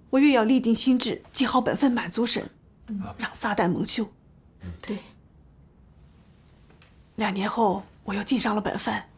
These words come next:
Speaker 2: 嗯。
Speaker 1: 那是到了二零一二年的十二月，一天，我正和三个姊妹聚会，突然几个警察闯进来，把我们摁到床上，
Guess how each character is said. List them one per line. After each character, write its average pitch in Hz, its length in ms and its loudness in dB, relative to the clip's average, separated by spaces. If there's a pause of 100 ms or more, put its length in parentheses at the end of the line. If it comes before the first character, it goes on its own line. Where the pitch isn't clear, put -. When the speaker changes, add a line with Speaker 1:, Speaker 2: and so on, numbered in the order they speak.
(100)
Speaker 2:
嗯。 214 140 -10 (1200)
Speaker 1:
那 233 80 0
是 226 100 0
到 226 180 4
了 190 460 2 (340)
二 226 140 2
零 220 180 2
一 214 60 0
二 226 100 2
年 202 200 0
的 202 140 2
十 - 160 0
二 233 140 4
月， 233 240 0 (840)
一 226 120 -2
天， 220 400 0 (120)
我 233 100 0
正 262 160 4
和 233 100 2
三 247 200 4
个 254 40 4
姊 240 140 -2
妹 143 100 2
聚 190 160 0
会， - 320 -4 (920)
突 - 120 0
然 240 240 4
几 233 120 0
个 220 80 4
警 202 120 2
察 196 160 -2
闯 208 220 -2
进 233 160 2
来， - 240 -4 (320)
把 208 100 2
我 202 120 4
们 202 140 0
摁 247 120 2
到 175 140 2
床 - 200 -4
上， - 300 -4